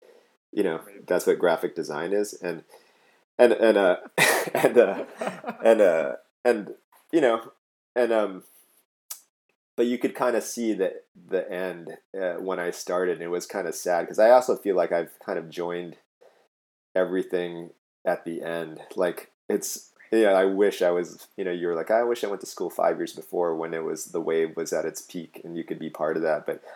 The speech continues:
Speaker 1: I feel like everything I've done, it's, like, the end of something cool, and it's, like, the <laughs> transition to something new. So it, when I went to school, everybody's like, "What do you do? You can't do this anymore. Like, what do you do next?" And it was really a confusing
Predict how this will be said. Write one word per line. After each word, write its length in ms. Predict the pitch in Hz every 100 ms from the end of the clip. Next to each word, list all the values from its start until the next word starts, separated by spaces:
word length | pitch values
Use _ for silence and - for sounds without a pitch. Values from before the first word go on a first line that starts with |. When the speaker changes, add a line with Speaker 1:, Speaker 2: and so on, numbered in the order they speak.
| _
Speaker 1:
I 60 | -
feel 180 | - 98
like 180 | 87 -
everything 400 | 87 87 85 85
I've 160 | 80
done, 260 | 80 80 80
it's, 160 | 78 -
like, 200 | 76 -
the 200 | 85 -
end 280 | 85 82 80
of 120 | 76
something 460 | 82 78 82 80
cool, 500 | - 82 82 80 90 87
and 260 | 82 80 -
it's, 200 | 80 -
like, 140 | 90 -
the 100 | 98
<laughs> 120 | -
transition 600 | 117 120 151 139 - 135
to 140 | 143 131
something 500 | 123 110 113 98 90 - - -
new. 320 | - 104 110 113
So 260 | 107 101
it, 140 | 101 -
when 160 | 110 107
I 60 | 113
went 160 | 113
to 80 | 95
school, 300 | - 104 98
everybody's 320 | 92 92 87
like, 140 | 85 80
"What 120 | 110
do 60 | 151
you 140 | 147
do? 100 | 127
You 200 | 139 110
can't 280 | 107 131 127
do 140 | 101 85
this 220 | 110 95
anymore. 420 | 85 82 85 90
Like, 280 | 92 90 - _ - _ _ _ _
what 240 | 98 104
do 60 | 110
you 120 | 107
do 160 | 98 101
next?" 420 | 113 98 - -
And 320 | 82 87 82 -
it 60 | 95
was 260 | 92 87
really 340 | 92 98 92 92
a 180 | 85
confusing 1040 | 80 - 85 - 87 92 82 90 87 87